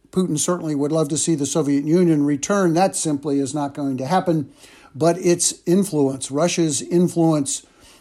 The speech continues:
in a global stage, can certainly increase, and we are very mindful of their abilities to increase in that level of competition. So I would say that's point number one in terms of what we see,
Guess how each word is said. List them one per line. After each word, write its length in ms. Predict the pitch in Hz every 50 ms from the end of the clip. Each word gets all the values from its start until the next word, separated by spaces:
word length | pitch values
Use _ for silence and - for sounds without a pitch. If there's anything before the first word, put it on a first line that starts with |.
| _ _ _
in 160 | - 151 151
a 140 | 147 143 139
global 460 | 135 127 147 156 160 160 156 156 139
stage, 720 | - - - 165 160 160 160 156 151 147 127 - - - _ -
can 160 | - 156 143
certainly 840 | 135 - - - 175 180 175 175 160 147 143 143 139 139 139 139 - - _ _ _
increase, 580 | 214 214 220 196 - - 180 170 160 151 - -
and 160 | 170 151 147
we 140 | 147 156 160
are 140 | 156 156 151
very 460 | 123 139 143 147 147 143 143 139 - _
mindful 680 | - 143 156 185 190 190 175 180 - 131 131 131 - -
of 120 | - 135 120
their 140 | 143 135
abilities 640 | 135 131 120 143 139 135 127 135 131 127 127 120 -
to 160 | - - 143
increase 560 | - 147 143 - - 147 139 131 127 - - - _ _ _ _ _
in 100 | 143 143
that 160 | 151 147 151
level 260 | 143 143 143 139 139 135
of 60 | 135
competition. 720 | - 147 135 131 127 - 127 - - 170 165 - - 135
So 140 | - - 170
I 100 | 180 226
would 160 | 262 269 190
say 200 | - 208 196 190
that's 320 | 170 170 180 175 - - - - - - - _ -
point 280 | - 190 196 208 190 180
number 280 | 175 175 175 165 165
one 360 | 151 156 175 185 185 180 165
in 120 | 151 147 143
terms 280 | - 175 165 151 131
of 140 | 139 120 123
what 160 | 151 147 -
we 180 | 147 143 139 135
see, 440 | 131 - - 147 143 143 139 139